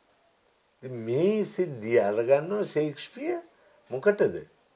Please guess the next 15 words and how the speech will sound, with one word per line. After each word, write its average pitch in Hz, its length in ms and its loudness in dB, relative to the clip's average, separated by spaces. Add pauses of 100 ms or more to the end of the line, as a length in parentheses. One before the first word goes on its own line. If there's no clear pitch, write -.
(440)
අපි 110 280 -8
අවාසනාවන්ත 101 880 -2
මිනිස්සු 104 420 -10
කියන 95 220 -8
අපි 80 260 -14 (340)
හම 92 260 -12 (120)
කළුයි. 101 480 -4 (520)
ඒ 85 140 -12
වුණාට 82 380 -8
වාසනාවන්තකම 110 1300 -4
මතුවේ 113 440 -2
හැක 127 240 -2
අවාසනාවන්ත 131 1400 -4
මිනිහෙක්ගේ 143 680 2
අතින්. 156 340 2